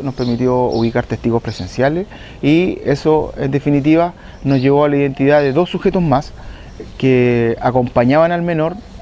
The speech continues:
al momento de atacar este domicilio, quienes fueron individualizados y se obtuvo una orden de detención verbal para ellos por parte del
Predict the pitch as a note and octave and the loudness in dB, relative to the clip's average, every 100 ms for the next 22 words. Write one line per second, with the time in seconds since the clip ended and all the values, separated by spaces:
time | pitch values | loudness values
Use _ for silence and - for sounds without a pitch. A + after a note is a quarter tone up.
0 | - B2 B2+ B2+ C3+ C#3 B2+ B2+ B2+ B2+ | -8 -2 2 2 0 0 2 2 2 2
1 | B2 - A#2 A#2+ C#3+ C#3 D3+ D3+ D#3+ C#3+ | 0 0 0 0 0 0 0 0 0 -2
2 | C3 F#3+ - - - - - - C#3 C3+ | -2 -4 -8 -18 -18 -18 -20 -6 -2 0
3 | C#3+ C#3+ C3 B2+ A#2 - D3+ F3+ - - | 2 2 4 2 2 2 0 0 -4 -6
4 | C3+ - C3+ B2+ - D3 C#3+ C3+ C#3+ C3 | -6 0 0 0 0 2 4 4 2 0
5 | C3+ B2+ A#2+ - C3 A2+ C3 - D#3+ D#3 | 0 0 -2 -2 0 0 -2 -2 0 2
6 | C#3 D#3 - B2 B2+ - B2 A#2+ A2+ G1+ | 2 0 -4 -4 -4 -2 -4 -4 -6 -8